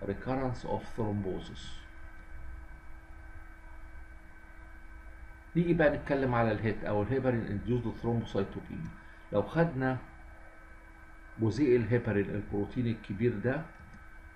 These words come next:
الجزيء ده بيمسك في حاجات كتيرة من اللي موجودة في الدم، منها البليتلت فاكتور أربعة، فيديني هيبرين بليتلت فاكتور أربعة كومبلكس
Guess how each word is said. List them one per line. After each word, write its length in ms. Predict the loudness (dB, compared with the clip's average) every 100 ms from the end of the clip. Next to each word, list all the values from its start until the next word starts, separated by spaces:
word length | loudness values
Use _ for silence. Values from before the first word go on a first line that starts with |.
| -18 -16 -2
الجزيء 500 | -2 2 4 6 4
ده 300 | 4 4 4 2 -4 -18 -18 -16 2
بيمسك 380 | 6 6 4 -2
في 140 | -4
حاجات 260 | -2 0 0 -2
كتيرة 460 | -6 -2 2 4 4
من 100 | 2
اللي 140 | 0
موجودة 360 | 2 2 4 2
في 100 | 0
الدم، 460 | -2 0 0 0 0
منها 400 | 0 2 2 2
البليتلت 580 | 2 2 2 2 -2 0
فاكتور 360 | -2 -2 -2 -2
أربعة، 360 | 0 0 0 -4 -14 -18 -18 -18 -6
فيديني 460 | 2 4 4 -2 0
هيبرين 300 | 0 0 0 0
بليتلت 340 | -2 -2 -4
فاكتور 320 | -4 -4 -2
أربعة 380 | -4 0 -2 -2
كومبلكس 600 | -4 -6 -6 -6 -8 -14